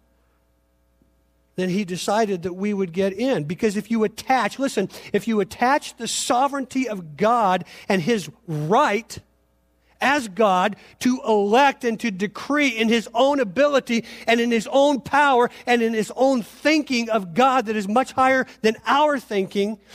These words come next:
if you link that with ability, with foreknowledge to elect you based on, well, how you're gonna do and be,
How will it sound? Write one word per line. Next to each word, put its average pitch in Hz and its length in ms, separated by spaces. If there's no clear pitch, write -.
if 233 120
you 226 160
link 247 440
that 226 240
with 220 180
ability, 247 560
with 214 200
foreknowledge 226 640
to 226 180
elect 208 560
you 240 280
based 214 400
on, 196 220
well, 175 460
how 202 200
you're 185 220
gonna 175 260
do 180 300
and 151 200
be, 180 440